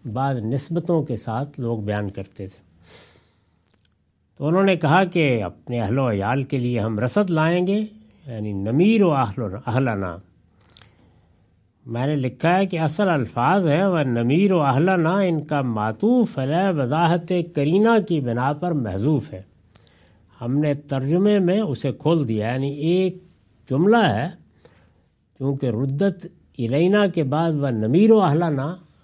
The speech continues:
کا جملہ آ گیا ہے اور جملے کی ساخت بدل گئی ہے، تو گویا ایک حصے کو حذف کر دیا ہے۔ وہ ہم نے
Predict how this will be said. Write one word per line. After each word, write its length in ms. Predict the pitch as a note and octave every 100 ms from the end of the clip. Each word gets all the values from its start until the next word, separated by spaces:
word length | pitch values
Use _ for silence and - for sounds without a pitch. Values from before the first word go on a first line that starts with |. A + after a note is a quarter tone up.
| _
کا 140 | C3+
جملہ 320 | A2+ A#2+ C3+
آ 200 | D3+ B2
گیا 280 | B2 D#3+ F3
ہے 120 | D3+
اور 160 | F3+ E3
جملے 380 | A#2+ B2+ D3+ E3
کی 140 | E3
ساخت 500 | - - E3+ G3+ -
بدل 260 | D3+ D3 F#3+
گئی 280 | G#3 A#3 E3
ہے، 180 | B2 D3+ - - _ _ _ _
تو 100 | -
گویا 280 | G#2+ C3+ D#3
ایک 440 | D#3+ E3 F#3 F3+
حصے 320 | D3+ D3 F3 F3
کو 300 | G3+ A#3+ - - _ _ -
حذف 260 | C#3 C#3 -
کر 100 | A2+
دیا 320 | G2 F#2+ F#2
ہے۔ 200 | E2+ - _ _ _ _ _ _ _ _ E3
وہ 220 | D3+ A2+
ہم 100 |
نے 120 | C3+